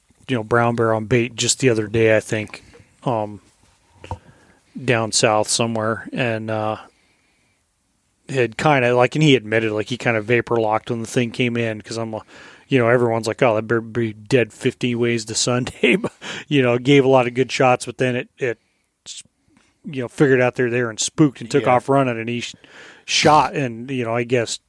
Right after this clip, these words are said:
Speaker 1: you know, shot, shot it up the rear and, and killed it deader than shit. Um,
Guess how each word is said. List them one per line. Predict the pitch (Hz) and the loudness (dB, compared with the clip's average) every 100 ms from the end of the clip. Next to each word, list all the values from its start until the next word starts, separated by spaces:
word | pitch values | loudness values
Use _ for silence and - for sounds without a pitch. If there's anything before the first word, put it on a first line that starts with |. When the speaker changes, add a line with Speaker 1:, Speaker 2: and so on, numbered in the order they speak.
| - | -12
Speaker 1:
you | 135 | -10
know, | 110 | -8
shot, | 107 - 123 120 | -4 2 2 2
shot | - 147 123 | 0 2 4
it | 120 | 2
up | 123 | -2
the | - 120 | -2 -2
rear | 120 131 127 | 2 4 4
and, | 117 110 123 | 2 -8 -10
and | 127 110 104 _ _ _ _ _ _ | -10 -12 -18 _ _ _ _ _ _
killed | 143 123 | -4 -2
it | 120 | -4
deader | 113 131 127 | -2 0 0
than | 117 | 0
shit. | - 147 131 - _ - - - - _ _ | -2 2 2 -2 _ -20 -20 -20 -20 _ _
Um, | 139 110 107 98 | -6 -4 -8 -14